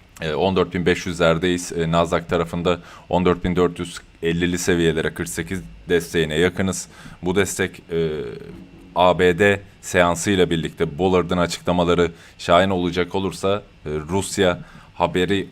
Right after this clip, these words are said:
olmasa bile, e, geri çekme ihtimali, on dört bin dört yüz ellilerin aşağısına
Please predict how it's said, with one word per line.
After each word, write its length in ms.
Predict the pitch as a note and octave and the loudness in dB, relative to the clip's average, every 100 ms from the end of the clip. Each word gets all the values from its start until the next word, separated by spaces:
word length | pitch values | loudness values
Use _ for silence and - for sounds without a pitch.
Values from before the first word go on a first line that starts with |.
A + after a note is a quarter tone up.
| - | 4
olmasa 600 | F#2+ A2 G2 D#2 E2+ D#2 | 6 6 4 2 0 0
bile, 280 | E2 G#2+ - - | 2 0 -2 -10
e, 200 | D#2+ D2+ | -6 -4
geri 280 | D2 F#2 F#2+ | -2 0 0
çekme 320 | G2 E2 F#2+ | 0 -2 -2
ihtimali, 440 | F2 E2+ D#2+ D#2 F#2 | -4 -4 -2 0 2
on 180 | F2 | 2
dört 200 | E2 D#2+ | 0 0
bin 140 | F#2 E2+ | -2 2
dört 220 | F2 E2 | 2 0
yüz 100 | D#2 | 0
ellilerin 400 | F2 E2+ E2 F2+ | 0 2 0 0
aşağısına 640 | E2 D#2+ D#2 D2 E2 F2+ | -2 0 0 0 -2 -4